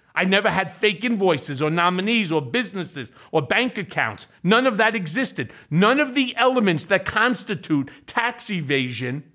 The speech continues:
existed in my specific case. What did I do? I acknowledge I did wrong.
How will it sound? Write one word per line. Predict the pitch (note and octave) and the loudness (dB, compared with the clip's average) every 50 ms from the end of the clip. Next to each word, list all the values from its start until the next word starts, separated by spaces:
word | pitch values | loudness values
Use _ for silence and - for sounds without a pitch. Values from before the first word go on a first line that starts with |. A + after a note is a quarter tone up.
| _ _ _ _ _ _ _ _ _ _ _ _ - | _ _ _ _ _ _ _ _ _ _ _ _ -2
existed | A#3 F#3 D3 E3 A3+ C#4 - - - G#3+ G#3+ | -2 0 0 2 2 2 2 0 0 0 0
in | G#3 G#3 G3+ | 2 2 2
my | G3+ G#3 G#3 | 2 2 2
specific | G#3+ - - - - A3+ - - A3+ A3 A3 A3+ A3+ - - | 0 -2 -6 -8 -6 -6 -2 -2 -2 -2 -2 -6 -10 -10 -6
case. | - A#3+ C4 C#4 G3+ - - - - _ _ _ _ _ _ _ _ _ _ _ | -4 -2 -2 -2 -4 -8 -12 -18 -20 _ _ _ _ _ _ _ _ _ _ _
What | - C#3 D3 G3 G3 G3 | -4 0 2 2 2 4
did | B3 A#3 | 4 4
I | G#3+ G#3 G#3 | 4 4 2
do? | G3 C#3+ G3 A#3 B3 C4+ C4+ - - _ _ | 0 0 0 0 0 0 -2 -6 -10 _ _
I | - A#3 C#4 | -2 0 0
acknowledge | D4+ D4+ - - F#3+ F#3 E3 D3+ D3 D3+ D3 D3+ D3+ - - | 0 -2 -4 -2 0 2 2 2 2 2 0 -2 -4 -6 -4
I | - C4 D4 | -2 -2 -2
did | C4 - C4 A#3 F3 | 0 0 0 0 0
wrong. | D#3+ D#3 D3 C#3 C3+ D3 E3 D#3+ - | 2 2 2 2 2 0 -2 -6 -10